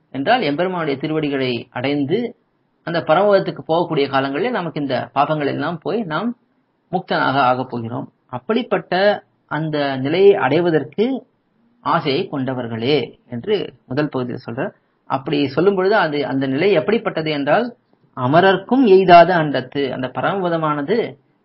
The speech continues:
பிரம்மா முதலான தேவர்களுக்கு கூட எட்ட முடியாத இடமாக இருக்கிறது.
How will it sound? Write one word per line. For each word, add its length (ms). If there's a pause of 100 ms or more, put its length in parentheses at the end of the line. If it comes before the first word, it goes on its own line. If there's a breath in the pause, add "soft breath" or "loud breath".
(160)
பிரம்மா 480
முதலான 680
தேவர்களுக்கு 680
கூட 400 (200)
எட்ட 240
முடியாத 400
இடமாக 420
இருக்கிறது. 640